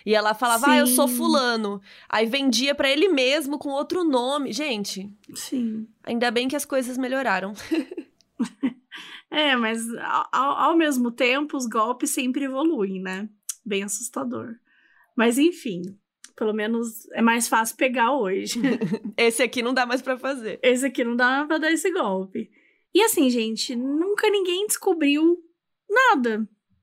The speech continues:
Speaker 2: Tipo assim, tiraram essa grana aí de algum lugar X,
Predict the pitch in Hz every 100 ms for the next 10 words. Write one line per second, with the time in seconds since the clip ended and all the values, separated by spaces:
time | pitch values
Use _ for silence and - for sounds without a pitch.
0 | _ - - 330 330 339 285 339 311 320
1 | 427 - 381 285 269 262 254 226 214 262
2 | 262 254 240 269 427 302 247 202 202 247
3 | 392 - - - _ _ - - 262 254
4 | 381 415 - -